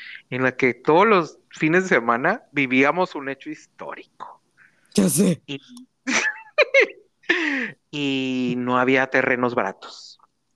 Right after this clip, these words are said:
Speaker 1: Algo
Speaker 2: No había
Speaker 1: así va a ser.
Speaker 2: terrenos baratos. No,
Speaker 1: Algo
Speaker 2: güey, van
Speaker 1: así.
Speaker 2: a decir de que, "Oye, abuela, este, ¿y tú te acuerdas cuando llegaron los aliens?". De que, "Pues sí".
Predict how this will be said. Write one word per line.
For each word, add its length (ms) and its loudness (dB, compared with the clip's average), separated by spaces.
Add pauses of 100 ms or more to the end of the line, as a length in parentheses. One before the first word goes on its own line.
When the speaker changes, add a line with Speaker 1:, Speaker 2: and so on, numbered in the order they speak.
(140)
Speaker 1:
Algo 260 2
Speaker 2:
No 60 2
había 100 0
Speaker 1:
así 80 -6
va 80 -4
a 40 -6
ser. 140 -8
Speaker 2:
terrenos 160 -18
baratos. 640 -12 (440)
No, 180 4
Speaker 1:
Algo 220 4
Speaker 2:
güey, 120 2
van 140 -4
Speaker 1:
así. 100 -2
Speaker 2:
a 40 4
decir 320 -4
de 120 -4
que, 380 -4
"Oye, 240 -6
abuela, 560 -8
este, 520 -10
¿y 60 -6
tú 140 -12
te 80 -6
acuerdas 280 -8
cuando 200 -8
llegaron 300 -6
los 200 -10
aliens?". 400 -8
De 140 -12
que, 160 -8
"Pues 260 -10
sí". 280 -12